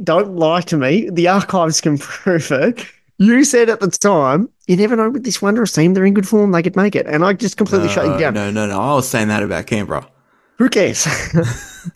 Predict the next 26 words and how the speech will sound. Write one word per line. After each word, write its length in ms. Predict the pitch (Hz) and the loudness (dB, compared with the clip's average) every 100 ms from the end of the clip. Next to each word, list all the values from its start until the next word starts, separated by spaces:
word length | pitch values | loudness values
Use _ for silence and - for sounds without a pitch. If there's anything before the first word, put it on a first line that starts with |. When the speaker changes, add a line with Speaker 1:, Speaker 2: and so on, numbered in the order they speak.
| - - | -20 -6
Speaker 1:
But 160 | 202 202 | -2 0
Speaker 2:
Comb 360 | 196 143 160 165 | 0 0 0 0
the 80 | |
Speaker 1:
the 60 | 202 | 0
bridge, 260 | 349 359 - | 2 0 0
the 60 | 302 | 0
Speaker 2:
archives, 40 | 330 | 2
Speaker 1:
bridge 200 | 415 277 | 0 0
Speaker 2:
comb 80 | |
Speaker 1:
should 140 | 277 330 | 2 2
Speaker 2:
the 40 | |
Speaker 1:
be 60 | 220 | 2
burnt. 160 | 151 | 0
Speaker 2:
archives. 360 | 170 202 220 - | 2 2 0 -2
Speaker 1:
I 160 | 208 240 | 0 2
was 160 | 214 | 0
the 100 | 220 | 0
one 160 | 208 202 | 0 -2
that 80 | 175 | 0
reconstructed 680 | 185 170 156 - 151 143 131 | 0 0 -2 0 -2 0 -2
it. 120 | 107 | -2
All 80 | 156 | 0
right? 180 | 156 170 | 0 0
I'm 160 | 180 175 | 2 0
sorry. 360 | 185 143 117 - _ _ _ | 2 0 -2 -8 _ _ _
But, 420 | - 180 151 196 | -2 0 0 -2